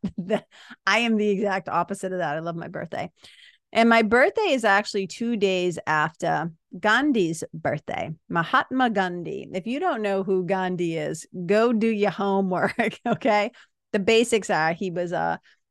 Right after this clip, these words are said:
um, a lawyer, an Indian lawyer. He died, I think it was nineteen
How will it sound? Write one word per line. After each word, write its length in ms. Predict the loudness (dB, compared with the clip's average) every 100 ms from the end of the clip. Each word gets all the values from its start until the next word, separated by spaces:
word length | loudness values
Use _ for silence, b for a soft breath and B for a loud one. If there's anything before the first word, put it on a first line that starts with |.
| _
um, 400 | -4 -2 -2 -4 -6 -2
a 140 | 0
lawyer, 380 | 2 4 4 4
an 160 | 0
Indian 440 | -2 -2 0 0 -2
lawyer. 400 | -2 -2 -2 -4 -6
He 120 | -4
died, 280 | 0 0 0
I 80 | 0
think 220 | -2 -4
it 200 | -4 -4
was 200 | -6 -6
nineteen 560 | -6 -6 -8 -6 -4